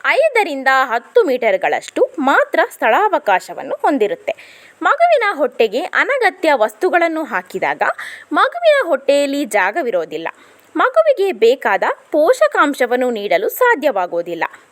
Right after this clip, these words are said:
ಇದರಿಂದ ಮಗುವಿನ ಆರೋಗ್ಯದ ಮೇಲೆ ಪರಿಣಾಮ ಉಂಟಾಗುತ್ತದೆ. ಹಾಗಾಗಿ ಯಾವುದೇ ಕಾರಣಕ್ಕೂ ನವಜಾತ ಶಿಶುವಿಗೆ ನೀರು ಕುಡಿಸುವ ಪ್ರಯತ್ನವನ್ನು ಮಾಡಬೇಡಿ. ಇನ್ನು ತಾಯಿಯ ಎದೆ ಹಾಲಿನಲ್ಲಿ ಎಂಬತ್ತರಿಂದ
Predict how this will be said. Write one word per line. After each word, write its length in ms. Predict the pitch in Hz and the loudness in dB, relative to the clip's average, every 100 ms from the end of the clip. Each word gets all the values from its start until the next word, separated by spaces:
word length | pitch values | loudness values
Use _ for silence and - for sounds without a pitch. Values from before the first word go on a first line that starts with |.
| - | -4
ಇದರಿಂದ 500 | 285 294 453 247 185 262 - - - 330 | -2 0 0 -2 -2 -4 -4 -14 -8 0
ಮಗುವಿನ 420 | 392 587 659 508 508 | 2 4 4 4 4
ಆರೋಗ್ಯದ 460 | 262 277 240 226 233 240 | 2 2 0 0 2 2
ಮೇಲೆ 340 | 220 180 180 508 | 0 -6 -2 -2
ಪರಿಣಾಮ 560 | 539 381 440 359 247 269 | 2 2 2 2 0 -2
ಉಂಟಾಗುತ್ತದೆ. 720 | 320 254 196 175 175 - 165 170 - - - | -4 -2 -2 -2 -2 -4 -4 -6 -10 -20 -6
ಹಾಗಾಗಿ 580 | 226 202 190 180 233 - - _ | -4 -2 -2 -6 -6 -10 -10 _
ಯಾವುದೇ 540 | 254 269 370 587 494 466 | 0 2 2 4 4 2
ಕಾರಣಕ್ಕೂ 720 | - 233 220 214 214 233 247 | 2 0 0 -4 -6 -2 -2
ನವಜಾತ 580 | 240 233 480 349 269 240 220 | 0 2 2 2 2 4 2
ಶಿಶುವಿಗೆ 580 | 220 214 196 196 180 208 | 0 -6 -8 -6 -2 -2
ನೀರು 280 | 185 269 220 | 0 0 0
ಕುಡಿಸುವ 420 | 254 220 214 196 190 | 0 -2 -2 0 0
ಪ್ರಯತ್ನವನ್ನು 600 | 180 180 - 151 185 523 | 0 -4 -4 -10 -2 0
ಮಾಡಬೇಡಿ. 640 | 440 214 175 160 160 - _ _ _ _ _ - _ - | 2 0 0 -6 -10 -14 _ _ _ _ _ -20 _ -2
ಇನ್ನು 400 | 415 240 - - - - | 0 2 -2 -4 -16 0
ತಾಯಿಯ 480 | 381 508 740 403 381 - | 4 4 4 4 2 2
ಎದೆ 200 | 240 233 | 0 -2
ಹಾಲಿನಲ್ಲಿ 680 | 254 214 208 196 190 185 240 679 - _ _ | 0 2 0 0 -4 -4 -8 -8 -14 _ _
ಎಂಬತ್ತರಿಂದ 720 | - 554 679 571 359 277 269 | -2 0 -2 0 0 0 0